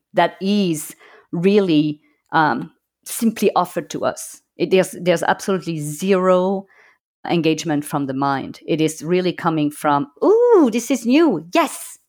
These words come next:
I don't know what it is, but I just wanna do it," right? And, um, hence why s-, a lot of the, the products that I, and, and services and processes and programs that I offer are supported by that energy of playfulness. And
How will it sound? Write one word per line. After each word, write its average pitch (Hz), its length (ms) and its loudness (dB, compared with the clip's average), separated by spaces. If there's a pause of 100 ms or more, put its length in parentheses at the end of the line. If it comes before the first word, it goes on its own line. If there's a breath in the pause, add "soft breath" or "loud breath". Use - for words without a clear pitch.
I 180 120 0
don't 285 80 0
know 302 60 2
what 226 140 2
it 226 100 2
is, 214 140 4
but 170 120 4
I 170 80 2
just 180 280 -4
wanna 180 160 0
do 262 260 -2
it," - 100 2 (300)
right? 131 200 -4 (420 loud breath)
And, 156 300 2
um, 139 460 0 (280 soft breath)
hence 190 440 -2
why 156 420 2 (420 soft breath)
s-, - 320 -14
a 175 60 2
lot 160 300 4
of 151 180 -4 (120)
the, 143 340 -4
the 135 80 -8
products 151 340 -4
that - 160 -4
I, 135 440 -2
and, 147 280 -2
and 143 220 -6
services 156 760 -2
and 143 220 -4
processes 175 580 -4
and 139 120 -6
programs 151 400 -2
that 139 100 -2
I 135 100 -2
offer 151 560 0 (460 soft breath)
are 170 480 0 (360)
supported 151 580 0
by 156 220 2
that 147 240 -2
energy 147 340 -2
of 127 120 -8
playfulness. - 680 -10 (300)
And 160 320 0